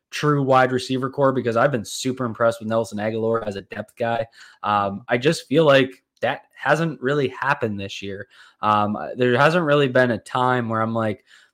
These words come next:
"Fuck, he's staring at Mark again." Like, it just ha-, didn't really happen. Um, you know, and I, I think, uh, so Mark got hurt in the Cincinnati game.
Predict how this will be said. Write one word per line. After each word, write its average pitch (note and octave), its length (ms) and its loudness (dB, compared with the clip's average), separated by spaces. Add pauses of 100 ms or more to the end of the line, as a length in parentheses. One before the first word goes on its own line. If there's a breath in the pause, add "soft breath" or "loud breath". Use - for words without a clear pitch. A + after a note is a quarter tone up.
(160)
"Fuck, - 140 -18
he's A#2 240 -8
staring D#3+ 300 4
at A#2+ 100 -2
Mark C#3 260 2
again." G2+ 380 -8
Like, A2 140 -2
it A#2+ 100 -2
just C#3 320 -8
ha-, B2+ 160 0
didn't C#3 280 -4
really C#3+ 220 2
happen. D3+ 560 -4 (360 loud breath)
Um, G#2+ 600 2 (160)
you C#3+ 140 -2
know, C3+ 260 2
and D3 240 -2
I, D3 220 0
I E3 80 6
think, G3 260 2
uh, B2 160 -4
so D3 320 -2 (460)
Mark E3+ 320 4
got G#3 240 6
hurt D3+ 320 4 (100)
in B2+ 220 0
the A#2 260 0
Cincinnati A#2+ 580 0
game. G2 300 -12